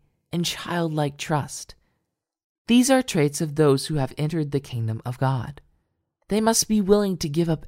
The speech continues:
everything, if need be, for whatever they would not want to give up would be something that, in a sense,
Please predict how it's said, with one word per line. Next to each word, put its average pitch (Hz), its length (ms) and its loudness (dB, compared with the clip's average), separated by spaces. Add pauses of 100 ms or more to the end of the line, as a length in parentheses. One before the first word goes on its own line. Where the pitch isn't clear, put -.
everything, 151 680 -4 (320)
if 175 200 -4
need 151 300 0
be, 165 300 -4 (480)
for 190 140 -4
whatever 196 600 2
they 180 160 2
would 185 320 2
not 180 360 -4
want 127 260 -6
to 135 100 -8
give 120 240 -6
up 113 300 -8 (120)
would 143 160 -4
be 160 120 0
something 160 480 -4
that, 120 340 -4 (420)
in 170 160 -2
a 156 60 0
sense, 143 460 -4